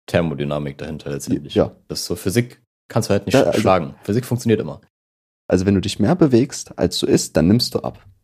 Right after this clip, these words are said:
Speaker 1: Ja.
Speaker 2: Wenn, wenn du jetzt keine Erkrankung hast, ne?
Speaker 1: Ja,
Speaker 2: Also wenn du jetzt
Speaker 1: also
Speaker 2: nicht
Speaker 1: im
Speaker 2: irgendwas
Speaker 1: Normalfall.
Speaker 2: so weit hast, sondern du bist ein normaler Mensch, der ein bisschen Übergewicht hat, dann musst du einfach ein bisschen weniger essen und mehr Sport machen. Dann wirst
Speaker 1: Genau.
Speaker 2: du abnehmen.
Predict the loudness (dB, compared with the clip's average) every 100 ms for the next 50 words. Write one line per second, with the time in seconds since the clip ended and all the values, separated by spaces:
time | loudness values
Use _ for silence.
0 | _ _ _ _ _ _ _ _ -2 -2
1 | -8 _ _ 2 4 4 2 0 -2 -4
2 | -8 -2 -2 -2 -6 -10 -14 _ _ -2
3 | 2 2 4 4 4 0 0 -2 -4 -8
4 | -12 -16 _ -2 0 2 2 2 0 -2
5 | -2 2 2 2 0 -2 -2 -2 -4 -4
6 | 0 2 0 -2 -6 -8 _ _ _ _
7 | 0 2 2 2 0 0 0 2 2 0
8 | -2 -4 -2 -2 -2 -6 -4 -4 -2 -2
9 | -2 -6 -10 -16 -18 -6 -2 0 0 0
10 | -2 -6 -14